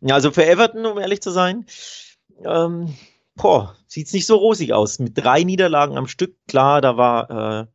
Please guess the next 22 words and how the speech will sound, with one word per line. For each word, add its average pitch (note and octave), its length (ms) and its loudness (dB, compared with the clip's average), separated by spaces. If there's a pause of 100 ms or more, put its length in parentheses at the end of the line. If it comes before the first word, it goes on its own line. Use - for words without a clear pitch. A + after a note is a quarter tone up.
(220)
die G#2+ 100 -12
W-M-Pause, B2+ 500 0
meine B2 220 0
ich, A#2 100 -4
auch A#2+ 100 -6
dazwischen, B2 420 -8
aber A2 320 2
da, G#2+ 120 4 (840)
das A2+ 200 -6
sieht, - 440 -6
das B2 160 2
sieht C#3 100 -6
nicht C#3+ 160 0
so D3+ 100 0
prickelnd C#3 380 -2
aus. B2+ 480 0 (460)
Ähm, A#2 600 2
jetzt C3 300 -2
direkt C#3 280 0
aus C3 160 0
der A#2+ 140 0
W-M-Pause B2 800 0